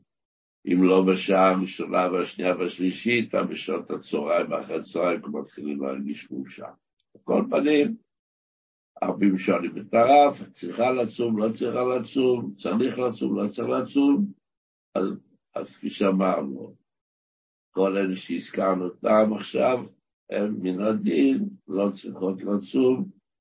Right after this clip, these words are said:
במידה והם יודעות שבמהלך הצום ירגישו בחולשה.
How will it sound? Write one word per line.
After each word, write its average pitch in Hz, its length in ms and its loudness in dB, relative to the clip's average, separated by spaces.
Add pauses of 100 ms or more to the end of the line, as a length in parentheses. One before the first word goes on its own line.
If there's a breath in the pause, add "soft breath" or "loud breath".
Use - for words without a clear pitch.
(240)
במידה 95 760 2 (140)
והם 104 560 -2
יודעות 98 440 0
שבמהלך 87 600 -6
הצום 73 360 -6
ירגישו 71 460 -6
בחולשה. - 540 -16